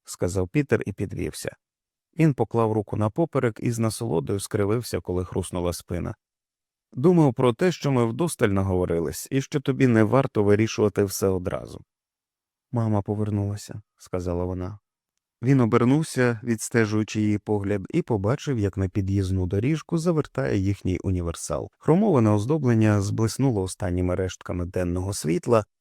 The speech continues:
Карла помітила їх, посигналила та радісно помахала. «Мушу їй розповісти», — мовила Френні. «Так, але, Френні,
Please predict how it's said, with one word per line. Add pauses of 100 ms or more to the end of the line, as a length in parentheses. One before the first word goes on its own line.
Карла
помітила
їх,
посигналила
та
радісно
помахала. (320)
«Мушу
їй
розповісти», — (480)
мовила
Френні. (760)
«Так, (160)
але,
Френні,